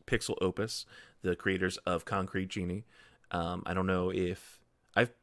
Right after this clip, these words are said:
seen people play. The game looked beautiful. I really wanted to get a chance to play it. Never, never had a PlayStation when it came out. Um, and the fact that Leslie is, I think, Googling it right now. She hasn't played it either.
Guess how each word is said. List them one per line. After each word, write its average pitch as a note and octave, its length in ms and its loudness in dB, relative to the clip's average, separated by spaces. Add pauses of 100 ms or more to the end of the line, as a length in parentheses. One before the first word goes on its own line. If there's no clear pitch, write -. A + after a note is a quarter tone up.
(160)
seen E3 320 0
people D#3+ 240 0
play. E3 260 6
The A#2+ 120 0
game G#2 300 0
looked F#2+ 220 -2
beautiful. G2 480 -2
I - 80 -2
really F2 300 0
wanted E2+ 140 -2
to F2 140 -4
get E2+ 40 -4
a F2 60 -6
chance F2+ 320 -4
to - 40 -12
play F#2 220 2
it. - 180 0
Never, F#2 260 -2 (920)
never F#2 200 -2
had F#2+ 220 -2
a - 60 -4
PlayStation F2+ 640 -6
when F2+ 240 0
it - 120 -8
came F2 240 -4
out. F2+ 200 -2 (520)
Um, F#2 480 0 (1500)
and G2+ 80 -6
the F2 60 -4
fact F2+ 220 2
that E2 120 2
Leslie F2+ 340 2
is, F2 220 -2
I - 80 -4
think, F#2 240 -4
Googling F#2 380 2
it - 100 -2
right F2+ 140 2
now. F2+ 220 0
She F#2+ 260 -4
hasn't F2+ 260 -2
played F2+ 220 -4
it F#2 80 -2
either. F2+ 200 2